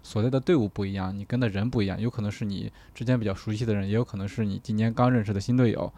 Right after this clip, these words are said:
那每一次的经历，每一次的这个感受都会跟之前有一个很大的不同，都是一个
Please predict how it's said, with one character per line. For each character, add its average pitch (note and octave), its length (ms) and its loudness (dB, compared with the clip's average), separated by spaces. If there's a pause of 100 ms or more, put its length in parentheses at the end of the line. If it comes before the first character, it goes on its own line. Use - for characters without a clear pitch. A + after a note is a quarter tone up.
(260)
那 A#2 100 2
每 G2+ 180 0
一 G#2 60 0
次 B2+ 140 -4
的 A2 100 4
经 B2 240 0
历， G#2 240 2
每 F#2+ 200 -4
一 G#2 100 -2
次 B2+ 200 -4
的 G#2+ 140 0
这 G2+ 160 0
个 G2 300 0 (320)
感 G2 180 -2
受 A2+ 160 0
都 A#2+ 140 -2
会 C3+ 120 2
跟 C3+ 200 0
之 C#3 120 -6
前 B2+ 220 0
有 B2 140 2
一 B2+ 100 -2
个 C#3 160 -2
很 A2 180 -8
大 A#2+ 160 4
的 A2+ 80 4
不 G#2+ 140 -8
同， G2 220 -12
都 B2 120 -4
是 A#2+ 120 -4
一 G#2 120 -6
个 G#2 220 -4